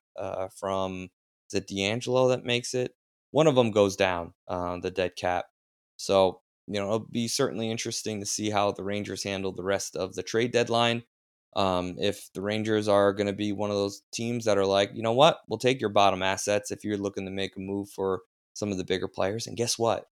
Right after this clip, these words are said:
When you usually add those big players, it doesn't work out. Very rarely does it ever work out. Trust me, I know, we know as Ranger fans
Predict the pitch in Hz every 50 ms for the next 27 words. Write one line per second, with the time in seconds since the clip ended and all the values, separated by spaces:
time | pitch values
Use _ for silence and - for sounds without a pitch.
0 | _ - 101 107 110 117 127 135 - 147 127 104 101 104 110 120 120 117 120 -
1 | 123 123 - - 120 120 120 120 117 113 113 - - 104 104 104 107 - - 101
2 | 92 - 98 90 90 92 - - - 110 113 123 131 127 117 113 110 110 107 101
3 | 98 101 98 95 95 92 95 - 92 90 92 92 90 - - 95 90 - - -
4 | 113 113 - - 123 113 107 101 95 - 110 110 110 104 107 107 _ _ _ _
5 | _ - 113 139 156 139 107 101 101 92 98 - 98 - 107 117 123 113 104 101
6 | - - 101 98 92 90 92 -